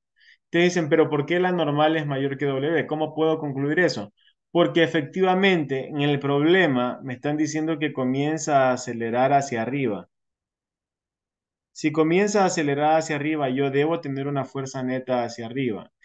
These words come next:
Y si debo tener una fuerza neta hacia arriba, la normal debería ser así y W debería ser un poco más pequeño,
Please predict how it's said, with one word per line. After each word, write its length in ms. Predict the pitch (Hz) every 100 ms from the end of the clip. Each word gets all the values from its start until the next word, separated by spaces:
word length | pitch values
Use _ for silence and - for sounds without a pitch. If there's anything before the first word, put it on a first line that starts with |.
| - -
Y 140 | - 156
si 240 | 151 151
debo 360 | 135 151 180 170
tener 260 | 139 143
una 180 | 147 143
fuerza 360 | 127 139 135 139
neta 320 | 139 135 139
hacia 220 | 131 147
arriba, 460 | 143 143 117 117 120 _ _ _ _ _ _ _
la 160 | - 104
normal 460 | 104 104 107 127 135
debería 320 | 131 123 127
ser 180 | 131 135
así 460 | 135 139 135 - _ _ _ _ _ _ _ _ _
y 80 | 113
W 340 | 117 113 110
debería 320 | 131 135 117 117
ser 140 | 120
un 100 | 113
poco 180 | 110 113
más 120 | 107
pequeño, 420 | 120 143 131 95